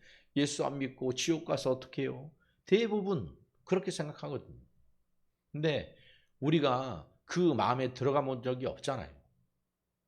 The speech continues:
그분들이 지금까지 살아왔던 삶 가운데 아,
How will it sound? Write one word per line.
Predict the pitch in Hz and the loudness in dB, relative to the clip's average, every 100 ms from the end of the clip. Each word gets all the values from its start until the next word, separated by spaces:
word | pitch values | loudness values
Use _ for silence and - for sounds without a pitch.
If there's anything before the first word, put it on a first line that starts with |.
| _ _ _ | _ _ _
그분들이 | - 151 165 151 160 151 85 - _ _ _ _ _ | -4 0 2 4 4 2 0 -12 _ _ _ _ _
지금까지 | - 185 175 165 | 0 0 4 4
살아왔던 | 131 160 160 156 147 | 4 2 2 2 -4
삶 | - 180 156 | -2 -2 2
가운데 | 131 123 123 139 113 - _ _ | 0 0 -2 -2 -6 -12 _ _
아, | _ | _